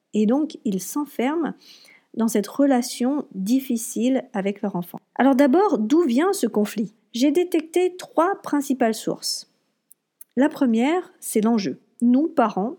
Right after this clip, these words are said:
voyons clairement l'enjeu qui se trame derrière ces simples cours de français. Il en va de l'avenir de notre enfant, de son épanouissement, de sa réussite, n'est-ce pas ? Or, cet enjeu,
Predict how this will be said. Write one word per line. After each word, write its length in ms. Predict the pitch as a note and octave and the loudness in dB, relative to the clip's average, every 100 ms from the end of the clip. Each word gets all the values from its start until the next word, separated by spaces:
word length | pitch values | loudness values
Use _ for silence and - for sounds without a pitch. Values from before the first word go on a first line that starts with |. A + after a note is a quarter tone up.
| - | -10
voyons 500 | G3 G3+ A#3 C#4 D#4 - | -2 0 2 0 -2 -4
clairement 600 | C4+ C#4+ D#4 A#3+ B3+ C#4+ | 0 2 2 0 0 0
l'enjeu 400 | G3+ G3+ A3+ C4+ | 0 0 0 -2
qui 160 | A3 | -4
se 80 | - | -10
trame 280 | - G3+ A3 | -6 -4 -2
derrière 480 | G#3 F3 G3+ C4 B3+ | 0 0 0 0 -2
ces 160 | F3 | -4
simples 360 | F#3+ A#3+ A#3+ F3+ | -2 -2 -2 -4
cours 180 | - G#3 | -4 -6
de 60 | |
français. 420 | - D#3+ - - _ _ _ _ _ _ - - _ | -4 -8 -6 -10 _ _ _ _ _ _ -20 -20 _
Il 180 | - A#3+ | 2 4
en 120 | A#3 | 4
va 380 | A#3 A#3 A#3 A#3 | 2 4 4 2
de 140 | G3+ F3+ | 2 2
l'avenir 480 | G3+ A#3 A3 A#3 | 2 2 2 2
de 60 | G#3+ | 2
notre 220 | F#3 - | 0 -2
enfant, 460 | F#3+ - B3+ D4 D4+ | -6 0 2 2 2
de 120 | B3 | 0
son 200 | - G#3 | 0 0
épanouissement, 840 | G3+ G3 F#3 F#3+ F#3 - G#3+ B3+ | 2 0 0 0 -2 -2 -2 0
de 100 | C#4 | 0
sa 160 | G#3+ F3 | 0 -4
réussite, 800 | F3+ A#3 A3+ G#3 - C4+ - - _ - | -2 0 0 -2 -2 -2 -4 -18 _ -10
n'est-ce 180 | F#3 - | -8 -6
pas ? 220 | G#3 G#3+ _ _ _ _ _ - - - - | -8 -8 _ _ _ _ _ -20 -20 -20 -4
Or, 100 | B3+ | -4
cet 240 | B3 F4 D#4+ | 0 0 2
enjeu, 360 | D#4 C4 D4+ | 2 4 4